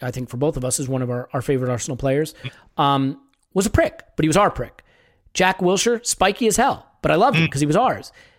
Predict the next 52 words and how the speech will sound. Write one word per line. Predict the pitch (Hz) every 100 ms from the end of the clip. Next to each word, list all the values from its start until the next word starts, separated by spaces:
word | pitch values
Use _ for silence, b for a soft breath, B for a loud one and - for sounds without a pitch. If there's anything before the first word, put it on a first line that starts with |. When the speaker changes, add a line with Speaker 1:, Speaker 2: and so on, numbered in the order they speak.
| b -
Speaker 1:
Saka | - 269 339
doesn't | 285 240 214
have | 170 277 277 175
that. | 160 208
And | 202
sometimes | 285 320 370 294
I | 247
fall | 233 220
into | 190
the |
trap | 175 190 185
of | 180
thinking, | 196 196 185
"Oh, | 208 180
if | 175
you're | 175
a |
nice | 160 170 175 -
player, | - 175 151
you | 143 139
won't | 147 151
make | 143 147
it | 123
to |
the | 139
elite | 127 127 -
level, | 131 120
that | 139
you | 151
have | 156 170
to | 151
have | 139 135
that | 135
spikiness." | - 156 156 139 123 - B B B B -
But | 202
you | 247
watch | 226 254 302
him, | 196
you | 170
know, | 151 226
up | 220
against | 202 190 -
the | 165
touchline, | 185 185 - 147 139 135
turning | - 185 180
a | 160
defender | 160 175 175 160
and | 147 135
bursting | 170 156 170 151
past | 147 165 180 165
him. | 143
And, | 143